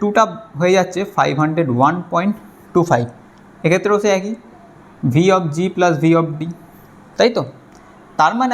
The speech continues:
আমাদেরকে বার করতে বলছে এই V of D-টা কত, ডাস্টের আয়তনটা কত। কী করবে? পুট করো P, প্রথম ক্ষেত্রে V total, এগুলো সব V total ওয়ান আর এটা হচ্ছে V total টু। তাহলে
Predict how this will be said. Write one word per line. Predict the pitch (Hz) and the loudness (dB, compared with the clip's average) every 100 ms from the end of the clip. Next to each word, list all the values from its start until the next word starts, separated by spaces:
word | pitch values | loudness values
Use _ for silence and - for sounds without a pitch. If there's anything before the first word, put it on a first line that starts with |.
| 196 | 0
আমাদেরকে | 170 180 180 | 0 -2 0
বার | 131 127 - | 0 0 -2
করতে | 208 247 226 | -2 0 2
বলছে | 156 131 - | 0 -2 -2
এই | 160 123 | 0 2
V | 147 | 2
of | 156 127 | 2 2
D-টা | 127 131 139 | 0 0 -4
কত, | - - 147 - - 143 | -6 -12 -18 -20 -6 2
ডাস্টের | 147 160 - 202 175 | 2 2 -2 0 0
আয়তনটা | 147 147 147 143 | 0 -2 -6 -6
কত। | 120 123 - - - | -8 -10 -18 -12 -6
কী | 185 | 0
করবে? | 185 190 185 - | 0 0 -8 -6
পুট | 214 214 | -4 2
করো | 214 208 - - | 2 2 -8 -4
P, | 220 226 233 - - - - - - - | 0 0 -2 -12 -20 -20 -20 -20 -6 -2
প্রথম | 175 240 233 | 2 2 2
ক্ষেত্রে | 233 233 233 190 | 0 2 2 2
V | 185 190 | -2 0
total, | 170 143 156 | 2 2 2
এগুলো | 185 185 | 0 0
সব | 180 143 | 0 -2
V | 185 - | -2 2
total | 185 196 214 208 143 | 2 4 0 -2 0
ওয়ান | 160 247 262 - - | 2 0 -4 -14 -6
আর | 131 127 | -2 0
এটা | 139 | 0
হচ্ছে | 139 135 | 0 0
V | 127 139 | 0 -2
total | 139 143 185 220 - - - | -2 0 -4 -4 -12 -16 0
টু। | 143 110 - - - - - | 0 0 -10 -20 -18 -18 -2
তাহলে | 156 | 0